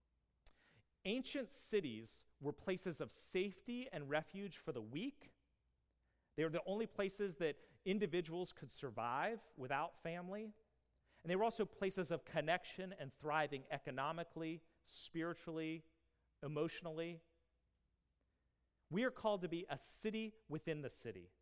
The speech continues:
Whatever city we live in, the church is called to be a city within the city, a counterculture to the culture, looking to benefit but also transform the culture around us. Because we develop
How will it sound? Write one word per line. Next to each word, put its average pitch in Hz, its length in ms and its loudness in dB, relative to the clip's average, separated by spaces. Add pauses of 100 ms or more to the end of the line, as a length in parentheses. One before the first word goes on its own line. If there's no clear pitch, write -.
(520)
Whatever 247 320 4
city 220 340 0
we 196 160 2
live 175 200 2
in, 139 120 0
the 147 60 0
church - 360 0
is 180 100 -2
called 180 220 2
to 165 60 -4
be 151 120 0
a 139 40 0
city 196 340 0
within 160 300 -2
the 147 80 -2
city, 120 300 -8 (260)
a 160 80 -2
counterculture 196 1040 -2
to - 180 -4
the 147 100 -4
culture, 135 460 -6 (260)
looking 190 280 2
to 170 100 -2
benefit 220 600 2
but 175 80 2
also 165 300 0
transform 190 880 -4
the 143 60 -4
culture 160 420 0
around 135 400 0
us. - 340 -16 (1300)
Because 151 260 0
we 247 360 2 (160)
develop 170 520 2